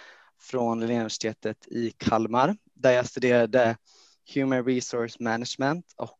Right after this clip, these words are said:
företagsekonomi. Idag så jobbar jag faktiskt extra som, eh,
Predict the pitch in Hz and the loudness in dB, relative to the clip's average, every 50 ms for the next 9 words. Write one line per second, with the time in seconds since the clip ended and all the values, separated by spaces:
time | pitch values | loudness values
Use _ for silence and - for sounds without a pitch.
0 | - - - - - 113 110 - - 107 - - - - - 117 - - 117 113 | -20 -20 -8 -4 -2 -2 -2 -2 -4 -8 -8 -10 -14 -14 -14 -12 -8 -8 -6 -4
1 | 110 117 139 196 - _ _ - 147 131 117 139 143 147 156 151 - - 160 147 | -4 -4 -4 -6 -8 _ _ -2 -2 2 6 6 8 8 8 6 4 4 4 6
2 | 139 143 139 127 - 127 123 - 127 117 - - - 143 - - - - - - | 6 6 6 6 4 0 -2 0 -2 -4 -2 0 0 0 0 -2 -4 -8 -2 2
3 | 131 131 127 160 180 - - - 139 127 120 117 113 113 113 113 113 - - 104 | 4 4 4 4 2 -2 -4 -2 0 2 2 2 0 -2 -4 -4 -6 -4 -2 0
4 | 127 120 117 117 113 107 110 | 2 2 4 2 2 0 0